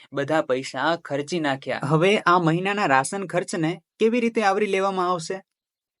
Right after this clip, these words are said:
આટલા બિનજરૂરી પૈસા ખર્ચવાની શું જરૂર હતી? શું તમે વૃદ્ધાવસ્થામાં લક્ઝરીનો જુસ્સો વિકસાવ્યો છે? શું તમે ઘરે આરામથી નથી રહી શકતા?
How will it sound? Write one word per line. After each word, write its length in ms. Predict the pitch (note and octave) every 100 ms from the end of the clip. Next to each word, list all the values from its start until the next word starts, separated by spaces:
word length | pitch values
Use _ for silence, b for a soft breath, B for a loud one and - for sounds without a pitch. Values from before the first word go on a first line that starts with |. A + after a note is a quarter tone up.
| -
આટલા 420 | B2 A#2+ C#3+ C#3+
બિનજરૂરી 680 | C3 C3+ D3 B2+ C3 C#3 C#3+
પૈસા 540 | D#3+ C3 C3+ C3+ C3
ખર્ચવાની 640 | D#3 - C3 C#3 C3 B2+ C#3
શું 260 | C3+ D#3
જરૂર 280 | E3 F3+ F#3+
હતી? 360 | D#3 E3 D#3+ - _ _ _ _ _ _ _ _
શું 300 | - C#3+ D3
તમે 280 | C#3 C3 C#3+
વૃદ્ધાવસ્થામાં 1040 | C#3 C3+ D3 D3 C#3+ - B2+ B2+ C3+ E3 - _ _ -
લક્ઝરીનો 840 | D3 D#3+ D#3 F3 D#3 C3+ C3+ D#3
જુસ્સો 420 | C#3 C#3 - G3
વિકસાવ્યો 500 | G3 D#3+ A3 G#3+ G#3
છે? 160 | E3 E3 - _ _ _ _ _
શું 320 | - - C#3+ C#3
તમે 340 | C#3 C3 C#3+
ઘરે 240 | C#3 C#3+
આરામથી 520 | C3+ B2+ C#3+ C#3 C3+ C#3+
નથી 260 | C3 G3
રહી 160 | G#3 A3
શકતા? 460 | G#3+ F#3 E3+ F#3+